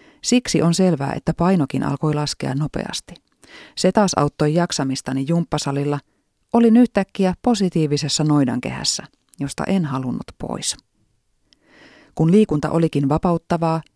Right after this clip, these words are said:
energisoivaa ja minulle niin selvästi hyvää tekevää, siitä tuli helposti ihan uudenlainen elämäntapa. Se tuntui ihmeeltä kaikkien niiden vuosien jälkeen, jotka olin vihannut liikuntaa.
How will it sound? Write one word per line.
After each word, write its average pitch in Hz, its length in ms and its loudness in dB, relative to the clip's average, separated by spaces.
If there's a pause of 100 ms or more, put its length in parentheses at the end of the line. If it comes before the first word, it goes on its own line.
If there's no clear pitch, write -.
(120)
energisoivaa 151 840 2 (340)
ja 190 100 2
minulle 202 320 4 (100)
niin 214 200 4
selvästi 151 580 0 (100)
hyvää 139 280 0
tekevää, 156 540 -6 (360)
siitä 196 220 0
tuli 160 260 0
helposti 175 460 -2
ihan 160 240 -2
uudenlainen 139 600 -2
elämäntapa. - 640 -10 (720)
Se - 120 0
tuntui 156 400 0
ihmeeltä 160 600 0 (240)
kaikkien 151 540 2
niiden 135 360 2
vuosien 131 440 0
jälkeen, 127 460 -4 (180)
jotka - 260 -6
olin 139 260 -2
vihannut - 460 -2
liikuntaa. - 680 -6